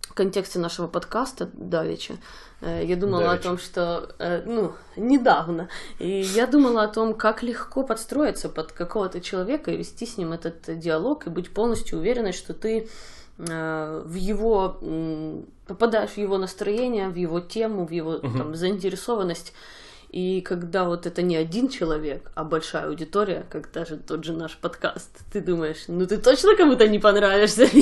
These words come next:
Speaker 1: <laughs> ведь ты же не можешь адаптироваться под всех на свете". Но, а, что важно, ты не должен всем нравиться. <laughs>
Speaker 2: Это важно,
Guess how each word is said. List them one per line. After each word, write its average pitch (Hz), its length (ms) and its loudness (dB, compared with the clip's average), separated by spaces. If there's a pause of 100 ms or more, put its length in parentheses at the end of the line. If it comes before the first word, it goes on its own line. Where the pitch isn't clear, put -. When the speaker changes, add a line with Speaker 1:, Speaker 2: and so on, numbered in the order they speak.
(160)
Speaker 1:
<laughs> 523 300 10
ведь 285 300 8
ты 311 140 12
же 254 100 4
не 240 180 6
можешь 294 280 2
адаптироваться 185 720 -2
под 170 180 -6
всех - 280 -6
на 180 80 -6
свете". - 380 -10
Но, 247 300 2 (420)
а, 165 480 0 (180)
что - 300 2
важно, 170 480 10 (1500)
ты 185 100 6
не 185 120 12
должен 240 460 8
всем 170 460 -2
нравиться. 175 560 4 (220)
<laughs> - 220 2
Speaker 2:
Это 110 160 0
важно, 104 340 4